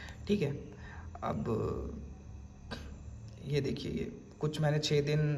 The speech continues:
लगातार trade किया है और almost हर ही दिन profitable रहा हूँ।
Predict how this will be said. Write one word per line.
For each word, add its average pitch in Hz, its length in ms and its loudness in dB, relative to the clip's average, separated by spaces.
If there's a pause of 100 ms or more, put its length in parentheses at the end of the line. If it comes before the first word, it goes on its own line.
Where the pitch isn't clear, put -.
(400)
लगातार 143 480 8
trade 143 360 6
किया 143 180 6
है 165 60 2
और 147 340 2
almost 170 360 6
हर 160 100 8
ही 165 60 6
दिन 175 180 4
profitable 160 440 6
रहा 139 200 8
हूँ। 139 280 2